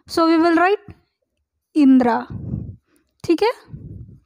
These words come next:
इस तरह से आप अपने बुक में फिल करोगे। Now second question, सुनील will collect, अ, सुनील will collect blanks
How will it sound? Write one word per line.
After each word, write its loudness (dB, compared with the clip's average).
इस -2
तरह 2
से -2
आप -2
अपने 2
बुक 0
में 4
फिल -4
करोगे। -2
Now 2
second 2
question, 0
सुनील 2
will 0
collect, 0
अ, 2
सुनील 2
will 0
collect 0
blanks 2